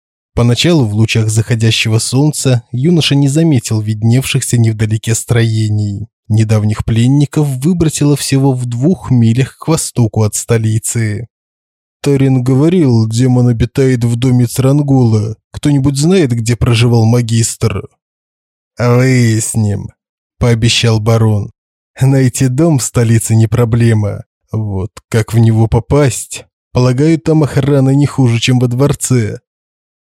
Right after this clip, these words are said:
«Азург, как себя чувствуешь?»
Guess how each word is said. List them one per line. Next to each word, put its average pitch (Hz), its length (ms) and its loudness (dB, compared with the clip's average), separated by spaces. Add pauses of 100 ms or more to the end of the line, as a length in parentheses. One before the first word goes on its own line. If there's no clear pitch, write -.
(840)
«Азург, 135 640 0 (520)
как 165 200 0
себя 123 300 0
чувствуешь?» - 840 -2